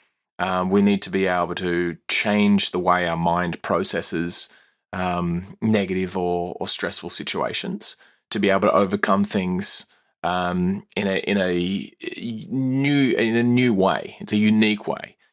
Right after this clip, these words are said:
You're no longer fighting to be the best. You are actually re-, resisting those natural compulsions to re-, to react to something, um,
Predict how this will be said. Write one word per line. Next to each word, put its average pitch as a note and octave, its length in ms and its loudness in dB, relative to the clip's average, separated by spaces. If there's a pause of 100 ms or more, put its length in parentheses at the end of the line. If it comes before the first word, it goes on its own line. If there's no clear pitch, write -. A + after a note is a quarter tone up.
You're G#2+ 120 2
no A#2 140 6
longer G#2 280 6
fighting F2+ 460 2
to - 100 -4
be F2 140 -2
the E2+ 120 -2
best. - 480 -2 (320)
You F#2+ 200 2
are F#2+ 140 4
actually F#2 720 0 (500)
re-, - 380 -10 (120)
resisting G#2+ 1040 0
those G2+ 240 4
natural G2+ 640 0 (600)
compulsions - 840 -6 (500)
to A2+ 120 0
re-, G2 260 2
to - 140 0
react - 720 0
to G#2 120 -2
something, E2+ 460 -2 (320)
um, F2+ 680 -2